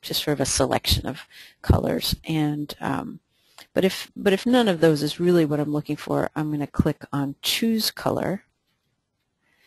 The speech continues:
And here we have a bunch of different ways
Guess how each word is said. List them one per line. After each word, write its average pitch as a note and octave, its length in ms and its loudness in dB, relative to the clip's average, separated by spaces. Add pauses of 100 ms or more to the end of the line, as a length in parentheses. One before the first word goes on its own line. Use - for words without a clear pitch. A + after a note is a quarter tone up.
(720)
And E3+ 180 4
here G3 200 4
we F#3 120 6
have F3 100 2
a D#3 60 0
bunch F#3 260 4
of A3 140 2
different - 340 -2
ways D#3 680 6